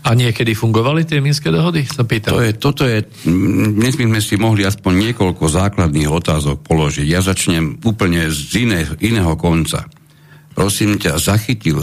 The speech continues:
Speaker 2: si informáciu, pretože ja sa priznám, že ja nie, kde by bolo jasne povedané,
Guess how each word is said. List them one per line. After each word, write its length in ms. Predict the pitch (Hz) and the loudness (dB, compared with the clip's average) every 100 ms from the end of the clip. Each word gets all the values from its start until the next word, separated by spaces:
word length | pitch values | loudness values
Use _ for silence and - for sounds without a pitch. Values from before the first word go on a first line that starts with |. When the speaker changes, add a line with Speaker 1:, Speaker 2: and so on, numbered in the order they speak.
| 76 | -2
Speaker 2:
si 240 | 76 78 | 0 2
informáciu, 800 | 95 92 80 71 69 - - 71 | 2 2 0 -2 -4 -6 -4 -2
pretože 400 | 73 82 82 80 | -2 0 0 2
ja 0 | |
sa 160 | 82 78 | 0 0
priznám, 400 | 80 78 73 69 | 0 0 0 0
že 160 | 73 | 0
ja 80 | 71 | 2
nie, 240 | 71 143 131 - - _ _ _ - - - _ - | 2 0 -2 -8 -20 _ _ _ -20 -20 -20 _ -4
kde 320 | - - 90 | -2 0 -2
by 160 | 85 90 | 0 0
bolo 240 | 78 82 78 | 0 0 2
jasne 720 | 80 90 107 - - 98 87 | 2 2 0 -2 0 0 0
povedané, 800 | 87 87 82 73 67 67 - - | 0 0 0 -2 -6 -6 -12 -18